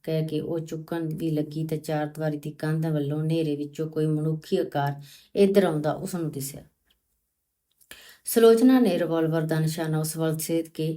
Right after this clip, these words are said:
ਦਬਕਾ ਮਾਰਿਆ। "ਕੌਣ ਹੈ? ਖੜ੍ਹੇ ਰਹੋ, ਮੈਂ ਹਾਂ ਬਿਹਾਰੀ," ਕਹਿੰਦਾ ਹੋਇਆ ਛਟਪਟ ਕੋਲ ਆ ਪਹੁੰਚਿਆ।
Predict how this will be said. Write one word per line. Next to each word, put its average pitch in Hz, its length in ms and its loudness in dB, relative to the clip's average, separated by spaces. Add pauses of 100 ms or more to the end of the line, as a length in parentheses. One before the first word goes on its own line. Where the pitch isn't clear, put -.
(300)
ਦਬਕਾ 160 380 0
ਮਾਰਿਆ। 151 460 -4
"ਕੌਣ 190 280 0
ਹੈ? 160 220 -6 (100)
ਖੜ੍ਹੇ 180 300 -4
ਰਹੋ, 156 240 -6 (560)
ਮੈਂ 175 200 0
ਹਾਂ 170 120 -6
ਬਿਹਾਰੀ," 160 480 -6 (800)
ਕਹਿੰਦਾ 190 280 4
ਹੋਇਆ 170 260 -2 (460)
ਛਟਪਟ 190 480 -2 (960)
ਕੋਲ 185 220 4
ਆ 151 120 0
ਪਹੁੰਚਿਆ। 151 520 -14